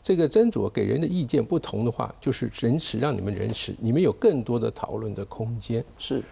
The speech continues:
Speaker 1: 说他到任何一个地方去，必须要尊重当地的善良风俗、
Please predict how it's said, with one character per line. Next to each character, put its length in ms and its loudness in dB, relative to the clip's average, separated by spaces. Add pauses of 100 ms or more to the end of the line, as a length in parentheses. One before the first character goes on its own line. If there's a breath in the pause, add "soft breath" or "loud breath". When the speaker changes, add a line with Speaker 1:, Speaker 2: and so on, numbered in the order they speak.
Speaker 1:
说 180 6
他 160 2
到 200 6
任 240 6
何 120 2
一 60 4
个 80 4
地 180 0
方 200 2
去， 200 -4 (160)
必 180 4
须 180 0
要 160 4
尊 280 0
重 220 2
当 340 0
地 160 0
的 120 0
善 260 0
良 200 -2
风 220 0
俗、 220 -4